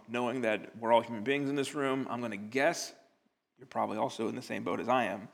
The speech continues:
And so I want us to consider and start at the place of asking ourselves, how well do we love God? Do we love him with all of our hearts, all of our affections, and all of our emotions, and all of, um, just, like, everything we are and,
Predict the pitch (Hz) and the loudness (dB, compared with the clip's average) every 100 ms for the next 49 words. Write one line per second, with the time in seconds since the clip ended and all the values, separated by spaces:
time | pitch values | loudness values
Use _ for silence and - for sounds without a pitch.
0 | - - - 156 180 160 147 - - - | -20 -18 -6 4 12 12 12 4 4 10
1 | 151 208 208 160 147 - 214 185 139 - | 12 12 10 6 2 10 12 12 8 10
2 | 175 170 170 - 139 139 123 170 - 151 | 10 10 4 6 6 6 4 4 4 0
3 | 131 131 117 117 - - _ - 156 175 | 2 6 6 6 -6 -20 _ 4 8 8
4 | 156 151 151 143 143 135 139 123 120 123 | 10 10 10 8 6 6 6 6 6 6
5 | 113 - - _ _ _ _ 120 98 80 | 4 -6 -16 _ _ _ _ 4 4 4
6 | 101 - _ _ _ _ _ _ _ _ | -2 -18 _ _ _ _ _ _ _ _
7 | _ _ - 143 135 147 156 151 143 139 | _ _ 2 4 8 6 6 2 6 8
8 | 139 139 143 135 113 - - 104 143 135 | 6 6 6 6 4 2 0 6 6 6
9 | 117 - 143 - 92 107 131 131 120 110 | 4 2 -2 -4 -8 -4 0 0 0 0
10 | 120 131 123 98 104 92 104 131 123 104 | 2 2 0 -6 -10 -4 2 2 2 -2
11 | - - _ _ - 107 107 107 90 113 | -18 -20 _ _ -14 -8 -8 -8 -12 -16
12 | 113 _ _ _ _ _ _ - 131 117 | -20 _ _ _ _ _ _ -16 -6 -2
13 | 104 139 156 147 139 120 120 127 113 131 | 0 2 0 0 -2 -4 -2 0 2 4
14 | 127 131 85 110 110 | 6 4 2 -4 -6